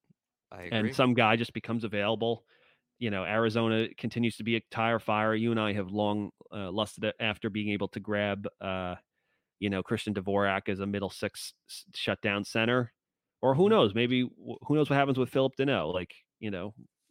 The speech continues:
Speaker 1: Yeah.
Speaker 2: we, we just don't know. But we, the Rangers clearly need that guy, an older,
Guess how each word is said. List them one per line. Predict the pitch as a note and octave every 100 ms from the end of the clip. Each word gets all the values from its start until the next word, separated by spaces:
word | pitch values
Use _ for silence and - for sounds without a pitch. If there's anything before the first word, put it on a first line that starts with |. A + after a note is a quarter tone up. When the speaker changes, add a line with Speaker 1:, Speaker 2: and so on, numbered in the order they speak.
| _
Speaker 1:
Yeah. | A#2+ C3+
Speaker 2:
we, | C#3+ -
we | C3+ C#3+
just | D3+
don't | D3+ C#3+
know. | A2+ D#2
But | G#2+ - - _ -
we, | A2 A#2
the | A#2+
Rangers | B2+ C#3+ B2
clearly | - B2 A#2+
need | A2 A#2 A2
that | G#2 -
guy, | G#2+ F#2+ F2 F2+ G2+
an | G2+
older, | G2 A2 G#2 G2